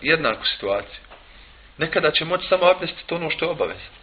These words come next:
I da je Božji poslanik Muhammed, sallallahu alejhi ve sellem, svaki put abdestio po tri puta, onda bi to tri puta bilo šta? Ne bilo sunnet, nego bio farz.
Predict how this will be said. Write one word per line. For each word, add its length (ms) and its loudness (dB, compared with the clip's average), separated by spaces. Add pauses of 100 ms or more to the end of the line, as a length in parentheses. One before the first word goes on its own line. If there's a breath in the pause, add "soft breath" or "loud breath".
(760 soft breath)
I 80 0
da 80 6
je 80 8
Božji 280 6
poslanik 500 -2
Muhammed, 460 0
sallallahu 440 6
alejhi 180 0
ve 60 -8
sellem, 260 -2 (300 loud breath)
svaki 340 4
put 280 -2
abdestio 400 6
po 100 -4
tri 320 -2
puta, 260 -10 (320 soft breath)
onda 260 10
bi 120 4
to 120 4
tri 220 0
puta 260 6
bilo 240 2
šta? 280 10
Ne 80 2
bilo 240 2
sunnet, 300 2
nego 120 -2
bio 180 0
farz. 240 4